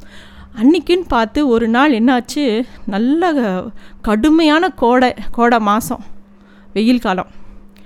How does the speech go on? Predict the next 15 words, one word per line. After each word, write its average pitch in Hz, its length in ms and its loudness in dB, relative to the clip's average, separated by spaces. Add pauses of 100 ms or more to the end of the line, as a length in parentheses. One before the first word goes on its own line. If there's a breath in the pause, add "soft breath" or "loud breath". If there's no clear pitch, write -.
(180 soft breath)
அன்னைக்கு 226 280 2
மத்தியான 233 480 0
நேரம், 254 640 0 (440 loud breath)
அதான் 220 320 -2
அக்னி 311 240 0
நட்சத்திரம்னு 240 480 0
சொல்லுவோம் 208 320 -2
இல்லையா, 220 200 -2
அந்த 220 280 -2
மாதிரி 233 680 0
ஒரு 185 640 -4
நாள். 202 420 -2 (840 loud breath)
கருத்தைய 277 360 0
நாயக்கர் 247 420 0
அந்த 208 160 0